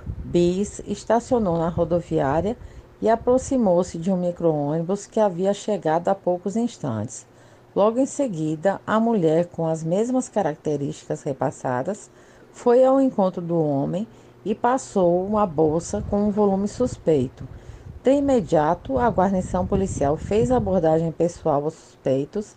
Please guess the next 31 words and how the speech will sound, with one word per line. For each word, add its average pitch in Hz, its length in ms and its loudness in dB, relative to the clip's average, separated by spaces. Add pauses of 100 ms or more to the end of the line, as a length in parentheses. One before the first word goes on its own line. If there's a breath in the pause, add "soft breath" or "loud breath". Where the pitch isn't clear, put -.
(420 loud breath)
e 240 100 0
com 247 240 2
a 233 80 2
mulher 185 580 2
estavam 160 840 -2 (480 loud breath)
dois 247 260 2
pedaços 165 560 0
de 175 100 -6
substâncias - 1000 -6 (340 loud breath)
análoga 147 640 0
à - 20 0
maconha 170 800 -2 (380 loud breath)
e 196 80 -2
um 233 80 2
valor 240 320 2
fracionado 220 720 0
em 233 40 2
dinheiro. 185 580 0 (420 loud breath)
Já 233 280 2
com 277 160 -2
os 294 120 0
suspeitos, 175 800 -2
estava 208 540 0
em 220 60 0
sua 202 240 0
posse, 147 540 -2
no 214 140 0
bolso 165 360 0
de 135 60 -4
sua 165 220 0
bermuda, 156 680 0